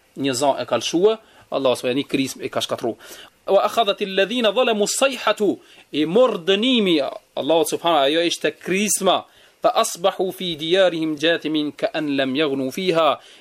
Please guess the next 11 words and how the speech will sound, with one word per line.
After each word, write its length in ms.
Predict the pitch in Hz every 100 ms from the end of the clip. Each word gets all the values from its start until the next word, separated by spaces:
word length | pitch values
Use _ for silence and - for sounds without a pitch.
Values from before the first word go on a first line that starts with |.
| -
dhe 300 | 131 143 -
metën 500 | 147 170 170 143 123 - - -
shtrimt 640 | - - 190 202 147 - _ -
me 160 | 139 139
trupa 420 | 214 214 160 147
të 140 | 143
vdekur, 440 | 160 233 220 220 196 _ _ _ -
sikur 340 | - 202 151
mos 220 | 143 -
me 140 | 151 143
pas 260 | 180 180